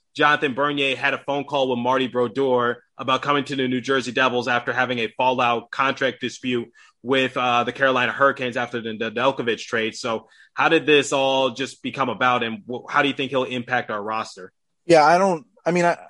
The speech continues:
Speaker 2: I, th-, I think the, um, I think the, the conversation with Marty might have actually happened after they, after they signed him. There was some,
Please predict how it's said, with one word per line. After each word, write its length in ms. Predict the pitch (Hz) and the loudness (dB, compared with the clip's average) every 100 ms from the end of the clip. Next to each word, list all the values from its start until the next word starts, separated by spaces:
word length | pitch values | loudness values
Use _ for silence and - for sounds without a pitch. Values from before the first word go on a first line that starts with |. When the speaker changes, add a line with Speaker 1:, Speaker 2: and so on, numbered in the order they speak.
| - _ - | -20 _ -6
Speaker 2:
I, 80 | 147 | -2
th-, 160 | 180 | 0
I 60 | 147 | 0
think 220 | - 185 - | -2 -6 0
the, 840 | 151 143 135 131 123 117 113 110 - _ _ _ _ _ _ _ _ - | 4 6 6 6 4 4 0 -2 -6 _ _ _ _ _ _ _ _ -8
um, 540 | 117 107 98 92 90 - - | -4 -2 -4 -6 -10 -12 -10
I 80 | 113 | -2
think 200 | 143 139 | 0 2
the, 280 | 127 - - | 2 0 0
the 120 | 113 | 2
conversation 560 | - 113 - 120 107 101 | 4 4 4 4 4 4
with 80 | |
Marty 260 | 98 101 95 | 6 6 6
might 160 | 92 92 | 4 4
have 100 | 92 | 2
actually 320 | 90 92 92 | 2 4 4
happened 280 | 95 87 85 | 4 4 4
after 280 | 87 - | 4 2
they, 260 | 78 80 80 _ _ - | 0 0 -4 _ _ 0
after 240 | 95 95 | 2 4
they 140 | 87 87 | 2 2
signed 300 | - 90 90 | 2 2 2
him. 260 | 80 - - - | -2 -4 -4 4
There 120 | 120 | 8
was 180 | 120 113 | 8 6
some, 280 | 107 95 | 2 0